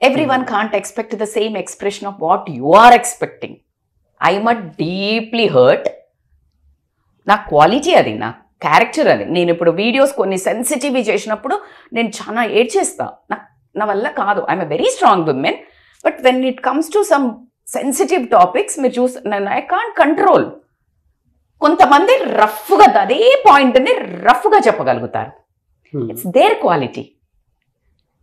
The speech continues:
Speaker 1: ఇప్పుడు మనం ఇద్దరం చిన్న ఫైట్ అయిందనుకో,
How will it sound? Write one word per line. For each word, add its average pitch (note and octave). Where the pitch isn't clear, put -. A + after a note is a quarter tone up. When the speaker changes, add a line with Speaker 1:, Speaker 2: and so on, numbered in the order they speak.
Speaker 1:
ఇప్పుడు C#4
మనం A#3+
ఇద్దరం C4
చిన్న C4
ఫైట్ A3
అయిందనుకో, E3+